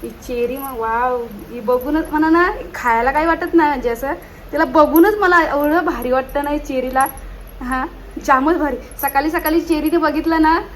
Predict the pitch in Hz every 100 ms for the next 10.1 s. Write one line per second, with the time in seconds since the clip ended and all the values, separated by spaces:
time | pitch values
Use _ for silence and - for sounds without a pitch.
0 | - - 262 285 285 269 277 262 262 285
1 | 277 262 269 269 277 285 254 262 240 262
2 | - - - - 285 294 285 330 339 311
3 | 302 302 330 359 359 349 320 320 320 294
4 | 302 349 302 294 277 269 277 294 302 269
5 | 254 - - - 254 285 311 359 311 -
6 | 254 262 269 277 254 254 277 302 - 233
7 | 269 285 285 - 440 - - - 247 262
8 | 262 269 - - 285 277 277 269 247 226
9 | 254 254 208 208 233 233 240 208 214 196